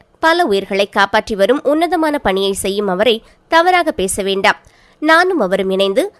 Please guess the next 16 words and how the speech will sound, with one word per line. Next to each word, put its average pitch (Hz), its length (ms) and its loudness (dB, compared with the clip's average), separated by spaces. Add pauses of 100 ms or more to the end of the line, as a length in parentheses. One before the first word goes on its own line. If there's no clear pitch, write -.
(120)
விரைவில் 349 420 -2
ஒரு 320 160 0
ஹீலர் 359 320 -2
சென்டர் 202 340 -2
ஆரம்பிப்பதற்கான 220 760 -2
முயற்சியில் 202 520 -4
இறங்கியுள்ளோம்" 202 480 -2
என்றார். 196 400 -2 (260)
இவரின் 339 400 -2
ஸ்டேட்மெண்ட்டுக்கு 370 600 -2
தேங்க்ஸ் 240 320 -2
கூறி 208 300 -2
போஸ்ட் 330 360 -4
செய்த 240 300 0
பாடகி 196 460 -4
கெனிஷா, 202 420 -2